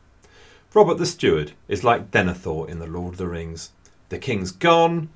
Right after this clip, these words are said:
he's looking after the place while he's not there, and yep, pretty happy with that. Who needs a king anyway?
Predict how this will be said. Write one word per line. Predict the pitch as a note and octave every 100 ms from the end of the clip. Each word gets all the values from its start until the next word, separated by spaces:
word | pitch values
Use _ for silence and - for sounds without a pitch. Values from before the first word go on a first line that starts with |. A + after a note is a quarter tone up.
| _
he's | - G#2 F2
looking | F2+ A2
after | C#3 C#3 -
the | C#3
place | - C3 B2+
while | F#2 D#2+
he's | D#2 D2+
not | D#2+ D2+ -
there, | G#2 A2 E2
and | F2
yep, | F#3+ G#3 - _ _ _
pretty | - G#3
happy | G#2 E2
with | E2+
that. | D3 - - _
Who | A#2 A2
needs | G2 F2+
a |
king | - E2+
anyway? | D#2 D#2 D2+